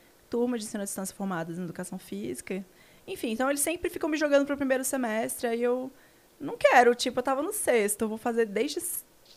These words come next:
do início de novo, aí eu tô pensando assim, sabe? E fora que eu tenho que pagar ainda, né? Então eu tô numa situação que eu preciso ter uma fonte de renda pra conseguir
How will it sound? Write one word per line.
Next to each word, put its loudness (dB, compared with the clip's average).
do -2
início 0
de -2
novo, 0
aí 2
eu 0
tô 4
pensando 0
assim, -2
sabe? 0
E -4
fora 0
que -6
eu -4
tenho -6
que -16
pagar 0
ainda, -4
né? -4
Então -8
eu -6
tô -6
numa -6
situação -6
que -10
eu -18
preciso -8
ter 0
uma -4
fonte -8
de -4
renda 0
pra -6
conseguir -6